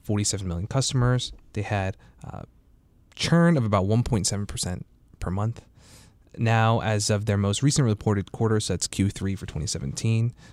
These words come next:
reported, uh, just October twenty-third. They have seventy-one million customers. Great growth there. Their churn's down to one point two percent, seeing a, a very consistent progress with that kind of core metric for this industry. Um, and some other notable highlights, I think,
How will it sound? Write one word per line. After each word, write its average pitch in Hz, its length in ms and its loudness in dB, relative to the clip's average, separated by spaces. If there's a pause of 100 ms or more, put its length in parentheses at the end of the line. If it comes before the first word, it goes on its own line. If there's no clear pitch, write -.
reported, 185 440 -2
uh, 127 220 -8
just - 240 -2
October 117 340 -2
twenty-third. 95 520 -10 (180)
They - 80 -4
have 107 80 -4
seventy-one 117 880 6
million 98 280 6
customers. 101 440 -4 (340)
Great 120 220 2
growth 98 220 -2
there. 98 200 -4
Their 95 140 -8
churn's 123 320 2
down 101 160 -2
to 92 80 -2
one 104 140 4
point 98 200 2
two - 120 -6
percent, - 440 -2 (300)
seeing 104 260 2
a, 95 180 2
a 92 200 -2 (260)
very 127 320 6
consistent 110 520 2
progress 90 520 -2 (280)
with 101 160 -2
that 95 260 0 (200)
kind 107 160 -4
of 98 80 -8 (140)
core - 200 0
metric 104 320 -2
for - 100 -10
this 98 180 -8
industry. 104 480 -8 (380)
Um, - 320 -8
and 127 180 2
some 143 160 4
other 214 220 4
notable 131 420 8
highlights, 101 360 2
I 101 80 0
think, 95 360 -4